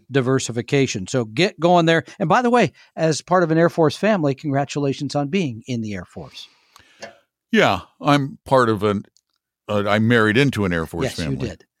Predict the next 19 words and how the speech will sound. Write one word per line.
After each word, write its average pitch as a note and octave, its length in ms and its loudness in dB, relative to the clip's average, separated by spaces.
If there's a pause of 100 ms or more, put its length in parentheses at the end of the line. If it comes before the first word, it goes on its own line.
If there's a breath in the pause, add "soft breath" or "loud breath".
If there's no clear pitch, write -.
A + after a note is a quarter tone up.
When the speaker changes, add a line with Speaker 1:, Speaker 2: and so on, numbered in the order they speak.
Speaker 2:
which - 220 -12
got A#2+ 180 2
me C#3 100 0
U C#3 260 2
S C3 160 2
A B2 300 4
A - 20 0
membership G2+ 600 0
until G2 320 -2
their G#2+ 160 2
insurance A2 340 -2
prices F#2 420 -4
went F2 260 -4
way A#2 240 2
too G#2+ 200 -4
high E2 180 -2
for D#2+ 140 -12
me. D2+ 220 -6 (140)
Speaker 1:
Yeah, F3+ 280 0